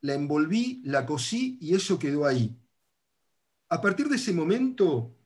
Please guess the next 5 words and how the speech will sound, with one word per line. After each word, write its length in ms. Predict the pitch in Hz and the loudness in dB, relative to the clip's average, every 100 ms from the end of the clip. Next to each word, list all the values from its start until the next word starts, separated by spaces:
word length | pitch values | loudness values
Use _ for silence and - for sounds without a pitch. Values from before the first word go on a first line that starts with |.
| _ _ _ _ _ _ _ | _ _ _ _ _ _ _
empecé 400 | 175 170 185 - | -2 2 2 2
a 20 | 226 | 0
hacer 200 | - 208 | 0 2
algo 200 | 190 180 | 4 4
extraño. 760 | - - 131 113 107 110 - | 2 2 2 2 0 -4 -10